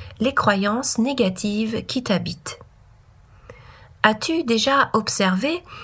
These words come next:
les métamorphoses magnifiques qui se manifestent chez ceux qui profitent de périodes de vie douloureuses pour réviser courageusement leur comportement ? On a tous côtoyé une personne qui passait par là.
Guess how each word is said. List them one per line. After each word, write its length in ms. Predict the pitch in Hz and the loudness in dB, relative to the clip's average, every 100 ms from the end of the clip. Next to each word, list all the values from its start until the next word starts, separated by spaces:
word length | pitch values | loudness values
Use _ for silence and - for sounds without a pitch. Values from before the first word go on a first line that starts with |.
| - | -8
les 140 | 190 196 | -2 0
métamorphoses 880 | 240 277 302 220 - - 220 202 180 | 0 0 0 0 0 -2 0 2 2
magnifiques 800 | 190 302 294 262 - 320 320 - - - | 2 0 -2 -4 -2 -4 -6 -12 -16 -12
qui 100 | - | -2
se 140 | 220 240 | 0 2
manifestent 800 | 285 285 254 - 311 - - 247 | 2 0 -2 0 2 2 0 -2
chez 220 | - 220 | 0 2
ceux 340 | - - 320 | 2 2 -2
qui 160 | 330 220 | -4 -6
profitent 720 | - 302 - 254 196 - - | -4 -4 -4 -4 -4 -4 -4
de 100 | 185 | -2
périodes 640 | 185 262 262 254 226 185 | 0 0 0 0 0 0
de 100 | 175 | 0
vie 360 | 202 190 214 208 | 0 0 0 -2
douloureuses 800 | 175 262 247 214 180 214 254 - - - - - - | 0 0 0 2 0 0 -2 -4 -8 -20 -16 -14 -2
pour 180 | 196 180 | 0 2
réviser 640 | 262 294 262 226 190 170 | 0 0 0 0 0 0
courageusement 800 | - 269 247 202 196 190 247 294 | -2 0 2 2 2 2 2 0
leur 220 | 240 190 | 0 0
comportement ? 680 | - 254 285 - 214 175 147 - - - - - - - - - - - - - - - - - - - - | 0 0 0 0 0 0 -2 -8 -20 -20 -20 -20 -20 -20 -20 -20 -20 -20 -20 -20 -20 -18 -18 -16 -16 -4 2
On 140 | 220 | 4
a 100 | 220 | 2
tous 320 | 220 349 - | 0 0 0
côtoyé 760 | - 294 - 208 185 254 311 - | 2 -2 2 2 2 0 -2 0
une 160 | 220 202 | 0 2
personne 420 | 202 - 294 262 | 2 2 0 -2
qui 140 | 196 | -2
passait 280 | 208 208 185 | 0 0 0
par 220 | - 190 | 0 0
là. 220 | 156 143 | 0 -4